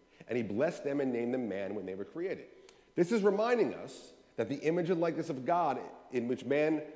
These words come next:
was originally created is that same image that was corrupted through sin and became more and more corrupted in the line of Cain. But now as we reset with, with the line of Seth, we're reminded that mankind was made in the likeness of God. And there's actually a play on words here in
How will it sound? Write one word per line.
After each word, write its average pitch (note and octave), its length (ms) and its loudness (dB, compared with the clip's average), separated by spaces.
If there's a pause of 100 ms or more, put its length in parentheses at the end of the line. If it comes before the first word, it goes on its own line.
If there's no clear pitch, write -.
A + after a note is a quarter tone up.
was A2+ 120 2
originally D3 420 2
created D3+ 680 2 (1040)
is A#2 80 2
that B2 140 0
same E3 240 2
image E3 260 0
that E3 60 0
was B2+ 100 -4
corrupted C#3 380 -4
through E3+ 120 -4
sin C#3 340 0
and C3 80 -4
became A2+ 260 -4
more A#2+ 160 -2
and C#3 80 0
more C#3 100 0
corrupted C3 340 -4
in A2+ 60 -6
the A#2+ 80 -2
line B2 160 -2
of G#2 100 -10 (140)
Cain. D#3+ 420 0 (560)
But D3 120 0
now F#3+ 300 4
as C3+ 160 -4
we C3 100 4
reset G3 920 2
with, C3+ 120 -2 (120)
with B2+ 140 2
the C3 60 0
line C#3+ 200 2
of B2 80 -4
Seth, F#3 380 -2
we're C#3 100 2
reminded E3 380 2
that C3+ 60 -8
mankind D3 440 -2
was C3 140 0
made G3 300 4
in C#3 100 -4
the C3 60 -2
likeness A2+ 320 -6
of G2 100 -12
God. E2 320 -10 (640)
And - 0 -
there's C#3 160 0
actually F#3 340 2 (580)
a B2+ 60 -6
play G3+ 260 2
on D#3+ 160 4
words F#3+ 300 4
here D3+ 160 2
in C#3+ 100 0